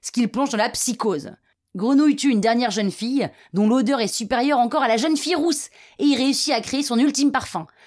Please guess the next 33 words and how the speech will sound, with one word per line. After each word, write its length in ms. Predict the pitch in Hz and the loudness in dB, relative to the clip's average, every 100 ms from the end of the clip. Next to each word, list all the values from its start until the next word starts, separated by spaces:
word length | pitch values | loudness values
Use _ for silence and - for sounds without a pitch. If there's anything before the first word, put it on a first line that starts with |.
| - | -2
de 100 | 185 | 2
l'essence 720 | 226 294 - 285 269 - - - | 2 2 0 -2 -2 -4 -8 -4
de 120 | 185 | -2
la 120 | 208 | 0
jeune 180 | 196 190 | 0 -4
fille 340 | - 247 254 - | -4 -2 -2 -2
et 60 | |
de 120 | 185 180 | -2 -2
vingt-quatre 400 | 208 208 208 143 | -2 -2 -2 -4
vierges. 460 | 147 131 165 - _ _ _ _ _ - | -6 -8 -10 -18 _ _ _ _ _ -4
Mais 100 | 226 | 0
alors 340 | 262 262 - | 2 0 -2
qu'il 140 | - 196 | -2 -2
avance 220 | 202 196 | -2 -4
sur 80 | 180 | -6
l'échafaud, 480 | 180 170 - 277 - _ - | -4 -4 -4 -6 -8 _ -2
il 160 | 226 | 2
met 80 | 254 | 2
un 100 | 277 | 2
peu 140 | - 254 | -2 -6
de 60 | |
ce 100 | 226 | -4
parfum 320 | 214 190 - | -4 -4 -6
sur 220 | - 185 160 | -6 -4 -4
lui, 220 | 196 285 | -6 -8
et 120 | - | -4
là, 280 | 190 180 - _ _ | -2 -2 -4 _ _
tout 120 | - 330 | -2 -2
le 80 | |
public 400 | 285 277 233 269 | 0 0 2 -2
présent 320 | - 240 208 - | -2 -2 -2 -2
pour 140 | 208 | -2
l'exécution 540 | 180 175 185 - 240 | -2 -2 -4 -4 -4